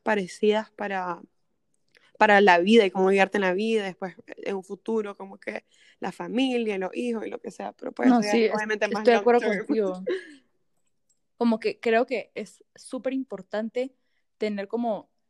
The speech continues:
Speaker 2: valores similares porque creo que es, no sé, para formar una buena base,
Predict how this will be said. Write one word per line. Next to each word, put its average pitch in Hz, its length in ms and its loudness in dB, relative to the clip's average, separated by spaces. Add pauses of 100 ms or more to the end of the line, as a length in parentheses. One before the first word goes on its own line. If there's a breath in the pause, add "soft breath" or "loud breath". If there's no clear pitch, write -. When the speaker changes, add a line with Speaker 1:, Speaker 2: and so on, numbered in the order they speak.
(140)
Speaker 2:
valores 202 480 -4
similares 220 520 -6
porque - 420 -10 (220)
creo 208 280 -8
que 190 220 -6
es, - 300 -18 (1000)
no 214 160 -6
sé, 254 160 0
para 202 200 -2
formar 196 260 -4
una 208 140 -2
buena 226 320 -2
base, 269 540 -4